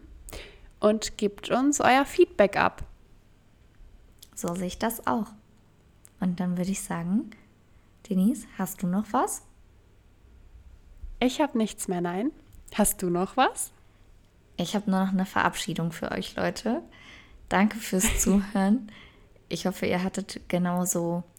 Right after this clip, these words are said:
Speaker 2: Interesse an dem Fall wie ich. Ich fand's wirklich, nochmal Denise Lob, sehr gut. Und wenn ihr was zu dem Fall erfahrt, was wir vielleicht noch nicht mitbekommen haben, schreibt es uns gerne. Ansonsten noch einen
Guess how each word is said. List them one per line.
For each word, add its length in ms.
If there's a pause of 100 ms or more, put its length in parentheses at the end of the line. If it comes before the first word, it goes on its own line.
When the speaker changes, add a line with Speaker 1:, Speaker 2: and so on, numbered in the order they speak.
(100)
Speaker 2:
Interesse 520
an 120
dem 140
Fall 300
wie 100
ich. 400 (100)
Ich 160
fand's 300
wirklich, 360 (600)
nochmal 440
Denise 440
Lob, 260
sehr 240
gut. 320 (800)
Und 440 (120)
wenn 180
ihr 320
was 200
zu 120
dem 120
Fall 420
erfahrt, 640
was 160
wir 200
vielleicht 380
noch 100
nicht 200
mitbekommen 640
haben, 380 (680)
schreibt 360
es 120
uns 220
gerne. 420 (480)
Ansonsten 760 (460)
noch 160
einen 380